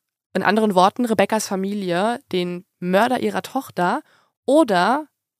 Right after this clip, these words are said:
das wäre nämlich die andere Option, hat sich die Polizei auf einen Mann gestürzt und festgefahren und damit ja auch einseitig und schlecht ermittelt?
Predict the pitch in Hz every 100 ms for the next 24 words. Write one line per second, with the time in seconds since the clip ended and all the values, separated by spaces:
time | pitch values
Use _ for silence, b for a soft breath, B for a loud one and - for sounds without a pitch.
0 | _ - 156 170 170 165 170 - 165 202
1 | 196 - - 214 220 - - 226 - 247
2 | 262 - 208 214 - 185 190 - - 175
3 | 175 180 196 175 - 175 185 - 170 175
4 | - 170 - 165 160 160 185 b b b
5 | 175 165 165 175 180 180 165 175 - 175
6 | 180 180 180 190 190 - 220 233 269 -
7 | - 185 - _ _ 196 180 - - -
8 | -